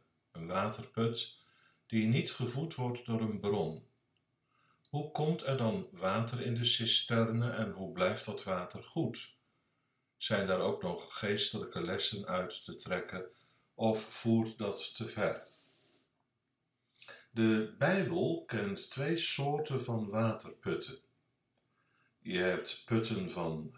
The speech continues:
levend water. En dat zijn putten die gevoed worden door een ondergrondse bron. Zulke putten drogen nooit op.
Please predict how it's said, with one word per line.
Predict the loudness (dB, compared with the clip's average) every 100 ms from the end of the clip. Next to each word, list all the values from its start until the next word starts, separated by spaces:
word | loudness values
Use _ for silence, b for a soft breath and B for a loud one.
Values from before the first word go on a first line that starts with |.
| -14
levend | -4 0 2 0 -6 -6 -4
water. | -2 -2 -4 -6 -6 -8 _ _ _ _ _ _
En | -2
dat | 0 2
zijn | 2 2 2 0
putten | -2 -2 -2
die | -2
gevoed | -2 -4 -4 -4 -4
worden | -2 0 0 -4 -4
door | -2 0 -2 0
een | -2 -2 -4 -8 -12 b b b
ondergrondse | 2 4 4 2 0 -4 -4 -2 0 -2 -2 -6
bron. | -4 0 0 -2 -6 -14 _ _ _ -20 -20 b b b b b
Zulke | -2 2 4 2 0 -2 -2 -2 -8 _ -4
putten | -2 0 -2 -6
drogen | -2 0 0 -2 -4
nooit | -4 -4 -6 -4
op. | -2 -2 -4